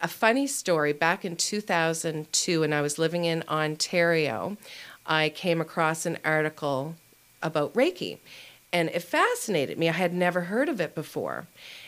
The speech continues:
And I thought, "Wow, that sounds really cool."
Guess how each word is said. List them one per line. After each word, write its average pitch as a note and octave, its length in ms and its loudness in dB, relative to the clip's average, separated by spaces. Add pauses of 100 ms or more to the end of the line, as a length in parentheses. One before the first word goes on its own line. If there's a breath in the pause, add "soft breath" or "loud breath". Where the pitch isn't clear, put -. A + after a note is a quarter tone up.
(160 loud breath)
And F3+ 140 0
I F3 60 2
thought, E3 260 -4
"Wow, G#3+ 440 0
that G#3+ 280 -4
sounds D3+ 460 0
really D3 400 -2
cool." - 580 6